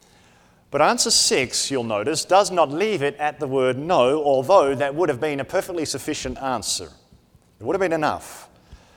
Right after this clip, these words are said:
But the authors of the Catechism here take the opportunity to explain how God did in fact create the human race. And the authors of the Catechism do so to ensure that we understand the full extent of our fall into sin.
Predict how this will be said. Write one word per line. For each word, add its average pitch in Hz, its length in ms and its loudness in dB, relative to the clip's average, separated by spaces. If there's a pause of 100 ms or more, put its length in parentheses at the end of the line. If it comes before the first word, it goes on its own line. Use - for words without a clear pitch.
(380)
But 170 140 4
the 165 120 4
authors 254 320 4
of 220 100 0
the 175 60 0
Catechism 156 480 -4
here 135 160 -2
take 170 300 -2
the 170 80 2
opportunity 151 920 -4 (420)
to 165 160 0
explain 202 520 0
how 175 320 0
God 170 420 6
did 175 140 2
in 175 140 0
fact - 480 -4
create 131 460 0
the 117 80 -8
human 110 220 -6
race. 90 540 -8 (840)
And 151 80 -4
the 165 60 2
authors 254 380 4
of 190 100 2
the 185 60 0
Catechism 165 540 -4
do 175 180 2
so 110 300 0
to 147 140 -8
ensure 143 600 0
that 143 160 0
we 151 100 -4
understand 175 640 -2
the 147 60 -2
full 175 300 0
extent 151 640 -2
of 151 180 0
our 139 140 4
fall 143 560 2
into 131 420 -8
sin. 110 460 -6